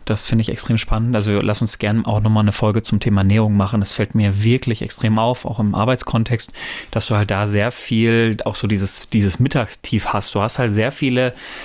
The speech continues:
Ernährungsweisen, die einfach diesen Energiehaushalt und auch deinen Blutzuckerspiegel immer wieder nach oben spiken lässt, dann wieder extrem nach unten geht. Und das sind auch diese Erschöpfungsphasen. Und, äh, du ziehst halt eigentlich aus der,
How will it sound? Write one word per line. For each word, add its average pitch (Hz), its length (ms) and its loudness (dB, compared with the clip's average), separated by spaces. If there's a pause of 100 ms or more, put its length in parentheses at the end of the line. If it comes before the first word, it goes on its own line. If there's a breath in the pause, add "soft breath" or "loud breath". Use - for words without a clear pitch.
(220 loud breath)
Ernährungsweisen, 113 1000 0
die - 120 -2
einfach 113 460 -2
diesen 110 320 -2
Energiehaushalt 110 1200 0
und 107 80 0
auch 110 80 -2
deinen 107 160 0
Blutzuckerspiegel 117 680 0
immer 123 200 0
wieder 113 160 2
nach 101 180 0
oben 135 240 2
spiken 147 560 -2
lässt, 127 320 0 (220 loud breath)
dann 113 120 0
wieder 107 180 0
extrem - 340 -2
nach 107 120 0
unten 127 360 2
geht. 101 160 2
Und 101 80 2
das 101 100 0
sind - 80 0
auch 107 80 0
diese 110 200 0
Erschöpfungsphasen. 101 960 -2 (500 loud breath)
Und, 107 400 2
äh, 107 160 0
du 107 100 -2
ziehst - 300 -2
halt 127 120 0
eigentlich 123 380 -2
aus 113 320 -2
der, 101 540 2